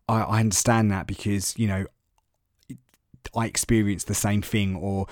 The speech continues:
you know, or even if you know someone who is going, you know, who is grieving and, you know, you can kind of identify some of my behaviour with them as well. I just, because I think that it's,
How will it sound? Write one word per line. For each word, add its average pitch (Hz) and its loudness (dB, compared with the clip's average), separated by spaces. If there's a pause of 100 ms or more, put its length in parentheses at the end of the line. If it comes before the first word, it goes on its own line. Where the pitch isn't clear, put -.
(240)
you 117 4
know, 110 6
or 123 8
even 123 6
if 107 4
you 117 4
know 123 10
someone 104 2
who 101 -2
is 101 -2
going, 101 0 (280)
you 127 -2
know, 98 0
who 98 -2
is 98 -2
grieving 98 0
and, 98 0 (260)
you 110 -2
know, 104 2
you 104 2
can 104 -6
kind 107 -2
of 98 -4
identify 104 -2
some 104 0
of 92 -6 (240)
my 113 2
behaviour 95 0
with 95 -4
them 101 0
as 98 -4
well. 95 0
I 90 -6
just, - -6 (360)
because 110 2
I 113 4
think - 0
that 104 0 (500)
it's, - -2